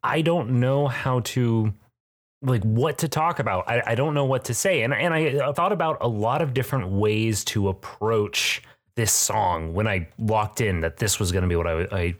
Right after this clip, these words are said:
was going to do. I, I thought about talking about, um, my ex-, first experience hearing it, uh, which was live in front of the Atlanta Symphony Orchestra. I thought about talking about how it was adapted,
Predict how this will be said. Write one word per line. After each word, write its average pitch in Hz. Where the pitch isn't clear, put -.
was 95
going 90
to 87
do. 95
I, 131
I 135
thought 185
about 170
talking 123
about, 104
um, 98
my 107
ex-, 98
first 107
experience 107
hearing 165
it, 85
uh, 90
which 101
was 98
live 104
in 117
front 110
of 98
the 98
Atlanta 92
Symphony 92
Orchestra. 92
I 110
thought 143
about 110
talking 160
about 127
how 127
it 92
was 117
adapted, 104